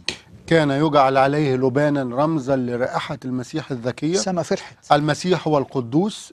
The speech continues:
Speaker 2: مم.
Speaker 1: المولود من الله.
Speaker 2: مم.
Speaker 1: هذه في العلاقة بينه وبين الرب، لكن في نفس الوقت أظهر سلوكا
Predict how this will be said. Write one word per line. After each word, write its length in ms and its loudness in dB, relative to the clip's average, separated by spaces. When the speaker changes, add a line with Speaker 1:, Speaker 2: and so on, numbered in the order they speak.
Speaker 2:
مم. 80 0
Speaker 1:
المولود 500 2
من 160 0
الله. 340 0
Speaker 2:
مم. 60 -16
Speaker 1:
هذه 220 2
في 80 -12
العلاقة 480 2
بينه 240 -2
وبين 240 -2
الرب، 260 0
لكن 280 0
في 120 -8
نفس 260 -2
الوقت 320 2
أظهر 440 0
سلوكا 600 -2